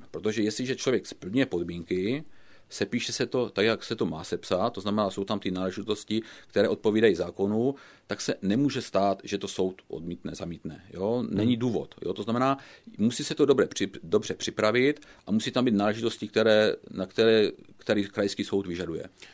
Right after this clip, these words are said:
Speaker 2: To znamená, když já teďka třeba budu mít problém s dluhem, eh, budu chtít jít za vámi, respektive zavolám vám, co všechno bych si měl donést? Nebo s čím vším mám počítat, že po mně budete chtít?
Speaker 1: Eh, takže první se zeptám, jestli to bude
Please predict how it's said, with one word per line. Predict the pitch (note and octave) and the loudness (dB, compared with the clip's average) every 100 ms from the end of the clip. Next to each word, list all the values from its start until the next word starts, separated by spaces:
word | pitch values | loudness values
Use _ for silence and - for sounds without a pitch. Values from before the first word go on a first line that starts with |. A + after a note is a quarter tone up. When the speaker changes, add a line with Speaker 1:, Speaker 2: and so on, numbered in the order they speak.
| - - | -20 -10
Speaker 2:
To | F2+ | -2
znamená, | F#2+ G#2+ A2 | 2 4 2
když | G#2 | 2
já | G#2 G#2 | 4 4
teďka | G#2+ G#2 G#2+ | 2 0 -2
třeba | - G2+ G2 | 0 0 2
budu | G2+ | 4
mít | G#2 G2+ | 4 2
problém | G2 G2 G#2 G2+ | 4 6 4 4
s | |
dluhem, | F#2 G2+ G#2 G2 F#2+ | 2 4 4 4 4
eh, | F2 F2 | 4 4
budu | F2 F#2 G2+ | 4 6 6
chtít | F#2+ - G2 - | 4 -2 -4 0
jít | F#2+ G2 | 0 2
za | F#2 | 4
vámi, | F#2 G2 G2 | 4 4 2
respektive | F#2+ F#2+ F#2 F2 | 2 0 2 2
zavolám | F#2 G#2 G#2+ | 2 2 4
vám, | A2 A2 A2+ - - | 4 2 0 -8 -2
co | - | 0
všechno | B2 C#3 C3+ | 2 2 2
bych | B2+ - | 2 2
si | C3 | 4
měl | C3 | 6
donést? | C#3+ A2 D#2+ - - | 6 4 -2 -10 -8
Nebo | F2 F#2 | -2 -2
s | - | -2
čím | - G#2+ | -2 -2
vším | G2+ - A2+ | -2 0 4
mám | A2+ A2 | 6 6
počítat, | G#2 G#2+ A#2 A#2 | 4 0 4 4
že | G#2+ A2+ | 4 2
po | G#2+ | 2
mně | G#2 | 4
budete | G#2 G2+ | 2 2
chtít? | - F#2 - | -4 -10 -8
Speaker 1:
Eh, | F2+ G2 F#2 | -4 -2 -2
takže | - B2 A2+ E2+ - | -2 -2 0 -2 0
první | A#2+ C#3+ | 2 2
se | C#3 | 2
zeptám, | B2 - C3 | -2 2 2
jestli | B2+ B2 | 2 2
to | A#2+ | 4
bude | B2 | 2